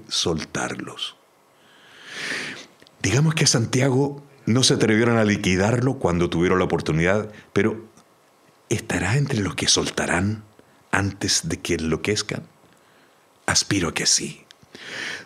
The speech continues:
Santiago ha logrado generar, o quizá descubrir en sí mismo, una extraña vitalidad. Su descenso a los infiernos no lo ha incinerado. Chamuscado, tal vez. Pienso que,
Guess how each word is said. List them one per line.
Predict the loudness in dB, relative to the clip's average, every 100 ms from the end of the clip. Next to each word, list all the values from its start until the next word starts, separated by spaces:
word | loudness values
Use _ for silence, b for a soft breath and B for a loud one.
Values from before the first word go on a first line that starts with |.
| B
Santiago | 0 2 4 4 4
ha |
logrado | 4 4 4 4
generar, | 2 4 4 2 2
o | -2
quizá | 0 2 2
descubrir | 0 -2 -2 2 4 4
en | 2
sí | 2
mismo, | 2 2 0 -2 -2
una | 0 2
extraña | 2 0 0 -2 0 2 2
vitalidad. | 0 0 0 0 0 -2 -4 -16 B B B B B
Su | 0 4
descenso | 4 4 4 4 4 4
a | 4
los | 4
infiernos | 2 2 2 4 2 2 0 -4 -2
no | 2 4
lo | 4
ha | 4
incinerado. | 4 4 2 2 2 2 -2 -6 -20 _ _ _ -8 0
Chamuscado, | 2 2 2 2 2
tal | 2 0
vez. | 0 0 -2 -4 B B B B B B
Pienso | 2 4 2 2
que, | 2 2 0